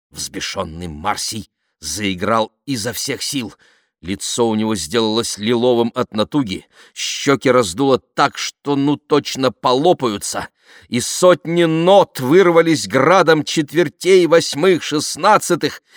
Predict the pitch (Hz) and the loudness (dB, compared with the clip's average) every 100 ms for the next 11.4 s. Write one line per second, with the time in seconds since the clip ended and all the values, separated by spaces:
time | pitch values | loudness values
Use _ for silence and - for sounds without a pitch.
0 | 120 - 180 113 156 - - 208 180 160 | -12 0 2 4 2 2 2 4 4 2
1 | 175 147 95 196 147 113 160 - 135 208 | 2 0 4 4 4 0 -2 0 -2 0
2 | 262 175 233 175 240 233 175 202 - 202 | 0 0 0 2 2 2 2 0 2 2
3 | 196 113 185 190 180 - - 123 165 - | 2 2 4 4 2 -2 -8 -2 -2 -2
4 | - - _ 87 139 - - - 135 104 | -16 -20 _ -2 -2 -2 -6 -2 -2 -2
5 | 110 95 104 - - 98 - 90 - - | -8 -8 -8 -8 -10 -10 -10 -10 -12 -20
6 | _ _ _ _ _ _ - 92 139 165 | _ _ _ _ _ _ -8 -2 0 0
7 | 156 190 165 - 156 156 131 147 156 151 | -2 -6 -6 -6 -4 -2 -2 0 0 0
8 | 127 - 139 127 127 120 127 117 80 55 | -6 -8 -6 -4 -2 -2 -2 -4 -8 -14
9 | - _ _ - 107 - 165 156 117 135 | -20 _ _ -6 -6 0 4 4 2 -2
10 | - 135 131 135 117 _ 143 147 143 110 | -2 -4 -2 -4 -4 _ -2 0 -2 -4
11 | 101 143 131 | -4 0 0